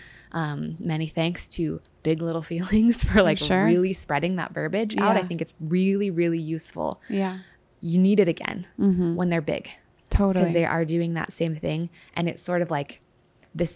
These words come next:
Speaker 1: that's the big one. The teenage one is the
Speaker 2: Yeah.
Speaker 1: big one. The two-year-old is the very first time.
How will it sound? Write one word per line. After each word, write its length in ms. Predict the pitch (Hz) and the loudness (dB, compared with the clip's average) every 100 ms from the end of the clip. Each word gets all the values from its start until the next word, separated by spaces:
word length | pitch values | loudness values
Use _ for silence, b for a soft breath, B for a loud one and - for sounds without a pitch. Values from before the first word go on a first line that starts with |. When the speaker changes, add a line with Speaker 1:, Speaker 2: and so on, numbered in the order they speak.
| - | 2
Speaker 1:
that's 200 | 151 - | 2 2
the 80 | 156 | -4
big 180 | 156 | -4
one. 240 | - 139 170 | -4 -8 -6
The 60 | 185 | -8
teenage 320 | - 180 165 | -4 -4 -2
one 120 | 165 160 | -2 -2
is 80 | |
the 80 | 196 | 0
Speaker 2:
Yeah. 80 | 190 | 0
Speaker 1:
big 160 | 180 - | 0 -2
one. 280 | - - 170 | -6 -10 -8
The 80 | |
two-year-old 440 | 170 190 175 165 151 | -6 0 2 2 0
is 80 | 151 | -4
the 100 | 147 | -6
very 220 | 151 147 | -4 -6
first 360 | - 165 151 - | -4 -6 -6 -10
time. 320 | - 69 | -8 -8